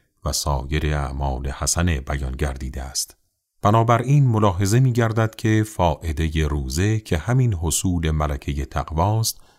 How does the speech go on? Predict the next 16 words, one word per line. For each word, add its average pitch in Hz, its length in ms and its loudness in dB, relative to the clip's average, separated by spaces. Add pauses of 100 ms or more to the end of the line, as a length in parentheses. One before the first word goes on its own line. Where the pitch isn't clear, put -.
(240)
بسیار 76 880 0
عالی 85 600 0
و 85 260 2
ارزنده 73 520 -2
است 64 340 -6 (540)
و 95 80 2
نه 120 120 4
تنها 113 520 2
در 98 200 2
ماه 80 360 0
مبارک 71 520 -2
رمضان 65 560 -4 (540)
بلکه 73 280 -2
در 73 140 0
سایر 92 520 2
ایام 113 640 2